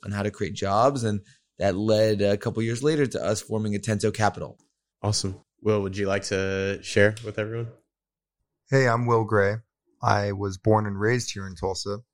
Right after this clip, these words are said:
Speaker 3: In a previous life, I was a tennis player. I played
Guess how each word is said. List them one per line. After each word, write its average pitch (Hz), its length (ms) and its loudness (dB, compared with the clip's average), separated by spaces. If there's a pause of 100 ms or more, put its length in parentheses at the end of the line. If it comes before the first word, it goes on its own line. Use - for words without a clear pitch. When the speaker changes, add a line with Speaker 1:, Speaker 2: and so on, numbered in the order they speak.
(400)
Speaker 3:
In 113 100 -4
a 104 40 0
previous 110 520 -2
life, 95 360 -4
I 90 80 -4
was 90 240 -10
a 87 300 -2
tennis 110 340 -2
player. 85 480 -8 (200)
I 95 120 -6
played 92 640 -2